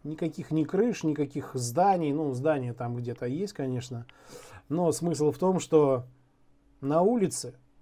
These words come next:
хоть и на территории, непосредственно юридической территории этого учреждения, но на улице зачем одевать маску? Это же маразм. Это же,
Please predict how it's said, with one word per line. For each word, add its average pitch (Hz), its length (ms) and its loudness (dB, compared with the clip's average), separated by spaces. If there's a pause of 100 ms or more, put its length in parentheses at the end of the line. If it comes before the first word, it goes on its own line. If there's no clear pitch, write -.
(160)
хоть 147 280 4
и 147 40 -2
на 135 120 -2
территории, 135 760 4 (100)
непосредственно 139 720 -2
юридической 156 720 -4
территории 143 600 0
этого 131 280 -2
учреждения, 156 920 -2 (440)
но 185 180 0
на 208 160 4
улице 208 560 4
зачем 135 380 0
одевать 180 340 2
маску? 165 500 0
Это 120 160 -4
же 135 140 6
маразм. 151 680 2 (460)
Это 127 180 -4
же, 123 300 0